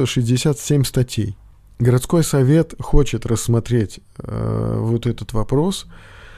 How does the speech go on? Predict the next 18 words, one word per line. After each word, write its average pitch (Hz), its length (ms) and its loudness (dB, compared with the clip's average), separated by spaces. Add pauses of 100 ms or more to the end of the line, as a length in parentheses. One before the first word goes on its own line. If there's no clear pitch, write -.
(280)
и 123 280 4
назначает 131 800 2
или 135 360 2
разрешает 117 800 0
диспут. 156 580 0 (580)
Э, 117 140 2
на 127 240 4
диспут 165 400 2
приглашается 123 800 2
епископ, 165 640 0
э, 135 300 2
на 131 240 2
диспут 139 400 0
приглашаются, 117 1000 0
э, 120 280 -4
все 143 300 2
желающие 117 580 2
богословы. 160 720 0